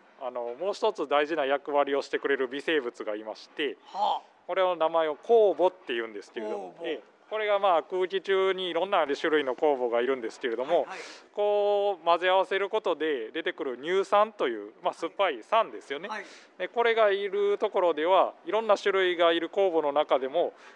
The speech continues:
Speaker 2: お酒作りに必要な酵母しか生きていくことができないんですね。
Speaker 1: へえ。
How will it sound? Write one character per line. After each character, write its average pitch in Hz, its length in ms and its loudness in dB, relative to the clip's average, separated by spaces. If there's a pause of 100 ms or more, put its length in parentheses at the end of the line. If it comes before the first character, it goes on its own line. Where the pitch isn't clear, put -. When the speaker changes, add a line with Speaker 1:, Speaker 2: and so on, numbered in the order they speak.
(100)
Speaker 2:
お 165 80 -6
酒 202 320 2
作 226 280 -4
り 190 100 -4
に 175 100 -10
必 - 240 -14
要 233 160 2
な 214 100 2
酵 208 240 2
母 196 120 0
し - 80 -16
か 185 160 2
生 165 120 -6
き 175 140 -18
て 185 120 -2
い 185 100 -4
く - 100 -18
こ 202 120 0
と 180 120 0
が 131 120 2
で 170 140 2
き 196 120 -6
な 143 100 2
い 98 60 -10
ん 95 80 -20
で 95 100 -10
す 151 100 -16
ね。 185 140 -6 (140)
Speaker 1:
へ 254 60 -16
え。 277 800 -6